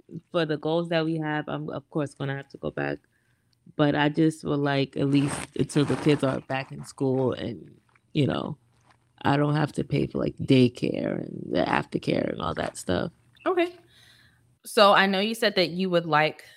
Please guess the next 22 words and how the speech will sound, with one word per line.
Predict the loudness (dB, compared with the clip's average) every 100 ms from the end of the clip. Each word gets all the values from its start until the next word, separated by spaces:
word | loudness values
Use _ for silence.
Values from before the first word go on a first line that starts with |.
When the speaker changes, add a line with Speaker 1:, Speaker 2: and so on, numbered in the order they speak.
| -12
Speaker 2:
to | -8
stay | -4 2 2
home. | 2 0 0 -2 -2 2
With | 2 4
project | 2 4 0
management, | 0 0 0 0 2
there | 0 -2
are |
so | -4 -2 -2
many | 0 -2
roles | -2 -2 -2
that | -4 -8
you |
can | -10 -8
do | -6 -6 -6 -6
remote. | -4 -2 2 0 -2 _ -8
Have | 0 0 0
you | -4 -2
looked | 2 0 0
at | -8 -8
this? | 4
Speaker 1:
Yeah, | 8 8 8 4